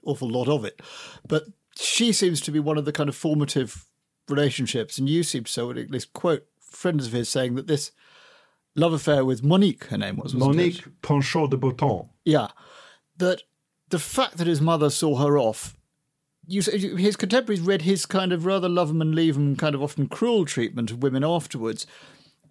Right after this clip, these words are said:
Speaker 1: as a sort of defensive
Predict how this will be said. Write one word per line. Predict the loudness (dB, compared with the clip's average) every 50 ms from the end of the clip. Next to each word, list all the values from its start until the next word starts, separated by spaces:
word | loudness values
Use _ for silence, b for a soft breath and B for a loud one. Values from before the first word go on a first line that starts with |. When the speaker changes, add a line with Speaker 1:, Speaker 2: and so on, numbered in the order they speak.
| _ _ -2
Speaker 1:
as | -2 0 0
a | 0 -2
sort | -2 0 0 0 0 0
of | -2 -4 -6 -10 _ _ _ _ _ _ _ _ _ _ _ _ _ -4
defensive | -4 -2 0 0 -2 -2 -2 -2 -2 0 0 0 0 -2 -6 -14 -20